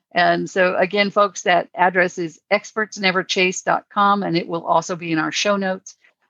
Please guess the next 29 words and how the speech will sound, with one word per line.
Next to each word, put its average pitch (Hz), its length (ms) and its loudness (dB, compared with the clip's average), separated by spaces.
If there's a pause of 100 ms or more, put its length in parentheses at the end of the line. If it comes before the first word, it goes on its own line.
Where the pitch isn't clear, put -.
Uh, 160 280 0 (100)
join 214 240 2
the 233 80 -4
Kickstarter 202 640 0 (580)
program. 208 520 4
I'm 180 140 4
not 185 160 4
sure 214 100 -2
what 196 120 0
the 180 60 -4
right 190 220 2
word 190 220 0
is 180 180 -4
there, 190 220 0
but 175 160 -8 (260)
join 208 240 2
in 208 140 2
on 196 120 2
that - 200 -6
Kickstarter 196 440 -2
program, 185 400 -2
see 196 200 -2
all 185 160 4
the, 175 200 0 (460)
the 175 80 -6
bonuses 196 640 2
and 185 160 -4
things 196 300 -2
that, 170 220 -2